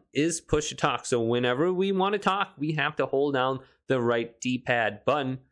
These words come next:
and then our team will be able to hear us. So you can assign this to a different button if you want. Now you wanna tab over using the R T button,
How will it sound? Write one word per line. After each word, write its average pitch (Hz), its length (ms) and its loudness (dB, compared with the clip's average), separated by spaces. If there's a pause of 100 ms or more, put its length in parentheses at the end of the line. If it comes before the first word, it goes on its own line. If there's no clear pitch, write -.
(240)
and 131 220 0
then 175 360 0 (580)
our 143 120 2
team 151 420 0 (140)
will 131 140 2
be 131 220 2
able 110 180 0
to - 220 -4
hear 117 360 -2
us. - 100 -16
So 104 160 0
you 110 120 0
can 143 140 0
assign 147 280 0
this 147 180 0
to 147 120 2
a 117 60 0
different 135 340 0
button 139 220 0
if 123 180 0
you 117 80 -2
want. 117 300 0 (120)
Now 208 280 0
you 190 180 2
wanna 247 220 2
tab 208 360 0
over 160 300 2
using 151 580 2
the 123 320 2
R 113 220 2
T 143 220 0
button, 165 400 0